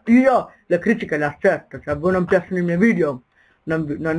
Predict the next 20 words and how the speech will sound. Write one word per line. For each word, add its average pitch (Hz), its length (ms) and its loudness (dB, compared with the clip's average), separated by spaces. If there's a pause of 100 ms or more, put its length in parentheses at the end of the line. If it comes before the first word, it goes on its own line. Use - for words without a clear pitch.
(400)
non 175 200 0
vi 165 100 -2
obbligo 175 400 0
a 147 100 -10
seguirmi, 151 480 -12
però - 380 2 (380)
almeno 226 300 4
non 180 180 -4
venirmi 220 360 4
a, 175 200 -4
non 185 220 -2
venirmi 208 500 2
a, 170 120 -4 (120)
venitemi 185 680 2
a 143 140 -8
scassare 180 420 -2
la 170 140 -2
minchia 190 340 0
con, 175 260 -2 (300)
dite, 185 380 0